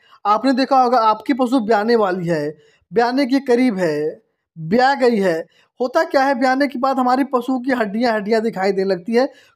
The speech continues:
कमज़ोर हो जाती हैं, दूध पर नहीं आती हैं। तो उन जगहों पे भी आप इसका यूज़ करवा सकते हैं, जहाँ पे आपके पशु ब्याने के बाद सुस्त, कमज़ोर होती हैं, हड्डियाँ दिखाई देती हैं, भूख सही से नहीं लगता है,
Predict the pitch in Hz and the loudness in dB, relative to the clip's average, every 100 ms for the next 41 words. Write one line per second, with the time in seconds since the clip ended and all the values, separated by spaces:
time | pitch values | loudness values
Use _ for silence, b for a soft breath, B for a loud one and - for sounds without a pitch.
0 | - 294 269 277 277 240 233 220 233 233 | -8 -4 0 2 2 2 2 0 -2 -2
1 | 254 254 b - 196 285 294 285 262 233 | -2 -4 b -8 -2 0 0 0 0 0
2 | 226 226 214 214 240 226 240 262 269 b | 0 2 0 0 -2 -2 0 -2 -6 b
3 | b b _ 330 311 302 311 339 320 214 | b b _ -4 -4 0 0 2 2 0
4 | 247 240 269 285 269 214 262 226 240 254 | 0 2 0 2 0 2 2 2 0 -2
5 | - 233 - 247 226 202 226 - 202 196 | -6 -8 -2 -2 0 -2 -4 0 0 2
6 | 208 214 208 240 220 240 233 B B 175 | 0 -2 -4 -2 0 -2 -6 B B -4
7 | 214 233 240 233 - - 208 208 254 202 | -2 -2 2 0 0 -4 -4 -2 -2 0
8 | 208 190 196 170 175 170 214 233 B B | 0 0 -2 0 0 2 0 0 B B
9 | _ - 277 277 - 233 208 202 226 202 | _ 0 0 -2 -4 -2 0 2 2 2
10 | 202 226 220 262 240 208 202 214 196 185 | 0 -2 -2 0 -2 -2 0 0 0 0
11 | 180 208 233 247 240 254 B B - 180 | 0 0 -2 -2 0 -2 B B -6 -2
12 | 302 285 269 269 269 247 196 233 240 214 | 0 0 0 0 0 0 2 2 0 0
13 | 233 220 | 0 0